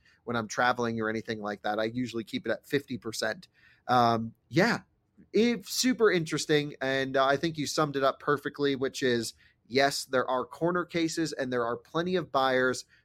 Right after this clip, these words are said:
who have range anxiety who are gonna go max pack, and they are not going to be disappointed. No one's gonna complain about having more range.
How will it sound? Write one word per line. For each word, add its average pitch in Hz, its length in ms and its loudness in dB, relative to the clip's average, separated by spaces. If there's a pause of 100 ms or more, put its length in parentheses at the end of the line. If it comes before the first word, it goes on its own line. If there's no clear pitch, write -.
who 127 120 -4
have 113 220 0
range 135 380 0
anxiety 127 580 0
who 120 140 -4
are 123 100 -2
gonna 143 240 -2
go 139 220 2
max 123 400 -4
pack, 117 340 -2 (240)
and 127 120 -8
they 127 100 0
are 113 80 0
not 131 400 -2
going 143 160 4
to 127 80 0
be 127 120 -2
disappointed. 113 720 -6 (100)
No 156 160 0
one's 208 180 0
gonna 190 180 -4
complain 160 500 -4
about 147 320 -2
having 139 360 -4
more 131 300 -2
range. 113 600 -6